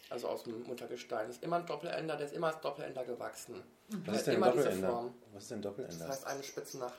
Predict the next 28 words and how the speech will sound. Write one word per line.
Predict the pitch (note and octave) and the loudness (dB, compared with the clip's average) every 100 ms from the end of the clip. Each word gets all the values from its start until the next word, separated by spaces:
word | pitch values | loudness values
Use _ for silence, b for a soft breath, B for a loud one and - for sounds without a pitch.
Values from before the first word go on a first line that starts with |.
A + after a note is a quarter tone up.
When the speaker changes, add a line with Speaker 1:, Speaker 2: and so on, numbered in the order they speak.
| - | -8
Speaker 1:
dieser | - G#2 | -2 -2
Speaker 3:
Ach | |
so. | - B2 | 4 4
Speaker 1:
und | |
eine | - | 4
Spitze | - - - C#3 | -2 -8 -8 -8
nach | B2+ | -8
jener | B2 A#2 | -6 -2
Speaker 3:
Ah, | A#2+ | 0
ja, | B2+ | 0
Speaker 1:
Seite. | G2 D2 | 0 -4
Speaker 3:
ja. | - | -12
Mhm. | E2 F#2 - - - G#3+ | -12 -14 -14 -16 -14 -4
Speaker 2:
Das | A3+ A3+ | -2 0
heißt | A#3 A#3 | 0 2
dann | G#3+ G3+ | 0 2
Diamant. | G3 E3 C#3 C3+ - - - | 0 0 -4 -10 -16 -10 -6
Ach | A3 | 2
so, | A#3+ | 2
ist | G3 | 4
einfach | D#3+ A3 G#3+ | 0 -2 -4
wie | G#3+ | -2
die | A3 | -4
Form, | - D#3 | -4 -4
wie | F3 | -2
die | F#3 F#3 F3+ E3+ E3+ | -2 0 0 -2 -2
geometrische | F3 F3 G3 - F#3+ | -2 -2 -4 -10 -10
Form. | D#3+ C#3+ | -8 -10